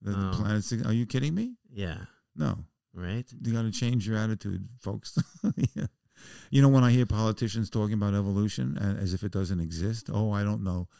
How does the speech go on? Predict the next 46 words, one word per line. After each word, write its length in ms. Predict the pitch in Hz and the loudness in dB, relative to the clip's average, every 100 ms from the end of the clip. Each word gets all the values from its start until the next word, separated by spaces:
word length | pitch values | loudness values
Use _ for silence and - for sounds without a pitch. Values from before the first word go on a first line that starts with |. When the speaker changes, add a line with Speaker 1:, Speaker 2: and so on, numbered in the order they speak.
| _ | _
Speaker 1:
that 120 | 92 | -6
I 60 | 92 | -4
can 200 | 98 90 | -4 -4
believe 300 | 87 92 85 | -2 -4 -4
in 80 | 87 | -4
that." 220 | 85 - | -4 -6
I 60 | 90 | -10
said, 180 | - 104 | -12 -12
"What 100 | 101 | -12
the 80 | 104 | -12
fuck 200 | - 110 | -10 -10
is 100 | 104 | -12
your 100 | 110 | -10
problem?" 360 | 110 90 110 - _ _ _ _ _ _ - | -10 -10 -12 -16 _ _ _ _ _ _ -4
Speaker 2:
<laughs> 40 | - - - - | 0 0 0 -6
Speaker 1:
You 100 | 95 | -4
know, 340 | 95 107 104 - | -4 -4 -8 -6
wh-, 40 | |
uh, 40 | 98 | -4
who 180 | 104 123 | -2 0
are 40 | 120 | 2
you 120 | 117 | 2
listening 400 | 117 127 90 82 | 0 -4 -6 -8
to? 160 | - 90 | -10 -12
Speaker 2:
Yeah. 360 | 87 139 107 135 101 _ _ _ _ _ _ _ _ _ - | -10 -4 -2 -2 -6 _ _ _ _ _ _ _ _ _ -2
Speaker 1:
They 100 | 110 | 0
just 220 | 127 110 | 0 2
wanna 200 | 120 113 | 2 4
get 160 | 110 120 | 2 0
revoted 720 | 101 113 104 104 113 107 92 | 4 4 4 4 4 2 2
into 220 | 87 95 | 0 -2
something 460 | - 92 - 90 | -4 -4 -4 -6
'cause 240 | 87 95 85 | -6 -8 -6
they 140 | 95 | -8
think 240 | 92 95 - | -6 -6 -4
most 280 | 92 95 | -4 -4
people 420 | - 101 - 85 80 _ _ _ _ _ - | -6 -6 -6 -8 -10 _ _ _ _ _ -4
don't 180 | 92 | -4
believe 260 | 82 95 87 | -2 -4 -4
in 100 | 92 | -4
evolution, 360 | 90 90 90 76 | -4 -4 -6 -2
and 260 | 110 123 - 123 104 | -2 -2 -6 -14 -4
most 280 | 95 87 | -4 -2
people 200 | - 95 98 | -6 -6 -4
don't. 300 | 104 110 - _ _ _ _ - | -4 -4 -6 _ _ _ _ -14
And 340 | 82 90 90 | -10 -10 -12